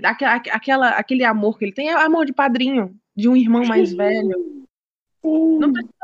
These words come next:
Speaker 1: mais do que isso. Aí tem aquela
Speaker 2: Sim.
Speaker 1: visão da Alice mostrando o futuro deles. Não,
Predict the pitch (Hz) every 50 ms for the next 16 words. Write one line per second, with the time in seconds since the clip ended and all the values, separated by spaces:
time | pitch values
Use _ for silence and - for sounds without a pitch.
0 | - - 831 807 807 508 - _ - 214 226 - - 240 226 196 175 180 180 -
1 | - 175 170 _ _ _ _ - - - - - - - - 240 254 254 294 277
2 | 277 277 277 277 277 269 269 240 269 262 302 285 254 247 240 247 226 220 220 220
3 | 226 247 - - 233 226 220 220 220 - 226 226 233 233 233 233 254 247 247 226
4 | 202 233 240 233 196 208 220 233 240 277 330 349 -